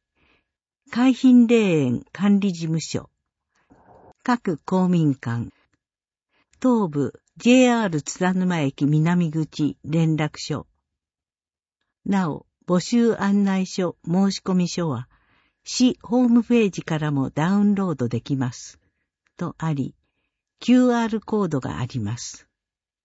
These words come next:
申し込み期間。九月一日火曜から十五日火曜。消印有効。申し込み方法。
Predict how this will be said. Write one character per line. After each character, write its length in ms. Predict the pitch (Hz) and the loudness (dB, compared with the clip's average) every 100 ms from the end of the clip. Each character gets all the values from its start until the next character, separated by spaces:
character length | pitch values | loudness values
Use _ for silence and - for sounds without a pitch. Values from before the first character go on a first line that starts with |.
| _ _ _ _ _ _ _ _ _ | _ _ _ _ _ _ _ _ _
申 180 | 214 254 | 4 4
し 120 | - | 2
込 140 | - 226 | 0 2
み 140 | 214 | 2
期 200 | - - | -2 -8
間。 360 | 165 120 135 - _ _ _ _ _ _ _ _ _ | -4 -4 -4 -12 _ _ _ _ _ _ _ _ _
九 120 | - | 2
月 320 | 262 214 - - - | 4 4 -2 -6 0
一 100 | 190 | 0
日 360 | 185 185 - 156 | 0 -6 -6 -10
火 180 | - 175 | -6 -2
曜 260 | 196 190 | 0 0
か 200 | 147 139 | -4 -4
ら 220 | 131 123 - _ _ | -4 -6 -10 _ _
十 300 | 170 277 233 | 4 6 8
五 180 | 170 185 | 4 0
日 500 | 165 127 - 135 - - | 2 -2 -4 -14 -14 -10
火 140 | 147 | -4
曜。 400 | 165 180 123 - _ _ _ _ _ _ - | -2 -2 -4 -10 _ _ _ _ _ _ -6
消 320 | 185 - 202 | -4 -2 -2
印 320 | 196 190 175 - | 0 0 -2 -4
有 260 | 160 160 156 | -4 -2 -4
効。 480 | - 151 131 - - _ _ _ _ _ _ _ _ _ _ _ _ _ _ | -6 -6 -6 -12 -20 _ _ _ _ _ _ _ _ _ _ _ _ _ _
申 180 | 214 247 | 2 4
し 100 | - | 2
込 140 | - 220 | -2 0
み 140 | 220 | 2
方 300 | - 196 139 | 0 -2 -2
法。 440 | - 117 60 - | -4 -8 -8 -12